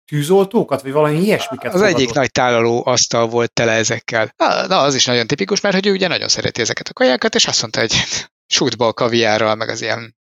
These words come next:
Speaker 2: vackokkal, teljesen egyetértenek doktor Julival abban, hogy a sajtburger a világ csúcsa, és úgy döntött, hogy akkor unortodox módon rendez fogadást. Szerintem az is jó marketingfogás volt.
Speaker 1: Lehet, hogy fogadásból csinálta.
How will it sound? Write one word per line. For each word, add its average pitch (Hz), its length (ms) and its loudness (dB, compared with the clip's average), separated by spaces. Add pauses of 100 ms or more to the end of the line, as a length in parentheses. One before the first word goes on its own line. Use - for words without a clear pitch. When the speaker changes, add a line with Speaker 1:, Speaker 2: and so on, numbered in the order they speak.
Speaker 2:
vackokkal, 123 640 -2 (180)
teljesen 120 360 0
egyetértenek 110 560 -2
doktor 107 300 -4
Julival 101 320 -10
abban, 104 240 -2
hogy 101 140 -2
a 104 60 0
sajtburger 104 600 -2
a 98 60 -4
világ 101 240 -2
csúcsa, 185 480 -2 (120)
és - 500 2 (260)
úgy 127 80 -12
döntött, 110 340 -4
hogy 113 100 -4
akkor 117 300 -6
unortodox 117 580 -2
módon 110 440 -6 (100)
rendez 110 640 -2
fogadást. 185 640 -2 (340)
Szerintem 180 520 -2
az 98 120 -6
is - 140 -4
jó - 80 -12
marketingfogás - 720 -10
volt. 151 220 -8 (180)
Speaker 1:
Lehet, 208 280 0
hogy 131 100 -10
fogadásból 120 600 -6
csinálta. 120 520 -16